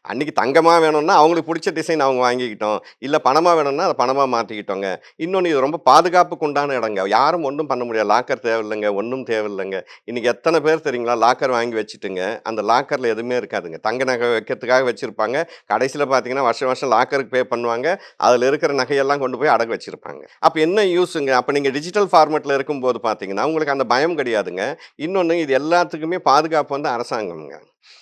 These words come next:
அப்ப எந்த விதமான பயம் இல்லாம ஒரு டிஜிட்டல் ஃபார்மேட்ல நம்ம தங்கம் வாங்குற காசு தங்கத்துக்கு ஏத்த அளவுக்கு ஏறி போயின்னு இருக்கும்போது இதுதானே பாதுகாப்புங்க.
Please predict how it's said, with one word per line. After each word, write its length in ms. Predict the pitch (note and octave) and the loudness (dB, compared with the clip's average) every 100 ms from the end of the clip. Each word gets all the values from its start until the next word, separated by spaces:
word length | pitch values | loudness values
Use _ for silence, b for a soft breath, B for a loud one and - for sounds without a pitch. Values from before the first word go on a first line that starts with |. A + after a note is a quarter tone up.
| b | b
அப்ப 160 | - D3+ | -4 0
எந்த 200 | D#3+ G#3 | 0 0
விதமான 320 | G3+ F#3+ F3+ | 0 0 2
பயம் 280 | D#3 D#3 F3+ | 4 4 4
இல்லாம 340 | E3+ D#3+ D#3 F3 | 0 0 2 2
ஒரு 120 | D3 | 2
டிஜிட்டல் 380 | E3 D#3 F#3 E3+ | -2 -6 -6 4
ஃபார்மேட்ல 440 | D3+ C#3+ D3 E3 | 6 6 0 0
நம்ம 200 | E3 C#3 C3 | 0 0 0
தங்கம் 380 | C3 D3+ D#3+ | 0 0 0
வாங்குற 260 | D3+ C#3+ C3+ | 0 0 0
காசு 300 | C3+ C#3 D#3+ E3 | 2 0 0 0
தங்கத்துக்கு 500 | A#2+ C#3+ D3 C#3 C#3 | 0 2 -4 -2 0
ஏத்த 160 | C3+ | 2
அளவுக்கு 240 | C#3 D#3+ E3 | 0 0 0
ஏறி 200 | C#3+ D3 | 0 -2
போயின்னு 360 | B2+ C3+ D3 C3 | -4 -4 -4 -6
இருக்கும்போது 480 | A#2 B2+ G#2+ F#2+ A2 D3 B B | -10 -6 -4 -2 -2 -4 B B
இதுதானே 340 | D#3+ F#3+ G3 D#3 | -4 0 0 2
பாதுகாப்புங்க. 640 | C#3 C3 A#2+ G#2+ G2 A2+ | 2 2 -2 -2 -6 -8